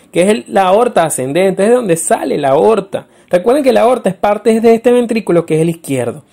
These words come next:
Lo que pasa es que está solapado o tapado por el ventrículo derecho la comunicación que va a existir entonces entre la aorta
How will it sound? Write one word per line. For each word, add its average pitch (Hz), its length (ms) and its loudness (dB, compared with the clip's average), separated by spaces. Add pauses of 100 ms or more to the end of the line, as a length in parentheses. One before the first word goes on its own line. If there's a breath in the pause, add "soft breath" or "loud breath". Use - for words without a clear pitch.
(240 soft breath)
Lo - 100 0
que 262 100 0
pasa 220 340 -2
es 262 60 -16
que 180 100 -4
está 185 320 -2
solapado 175 720 0
o 131 80 0
tapado 135 340 0
por 196 100 0
el 185 60 2
ventrículo 170 380 -2
derecho 202 400 -2
la 175 140 0
comunicación 135 600 -4
que 160 100 -4
va 170 80 4
a 165 40 0
existir 165 400 -4
entonces 165 400 -2
entre 196 260 -2
la 226 120 2
aorta 233 400 0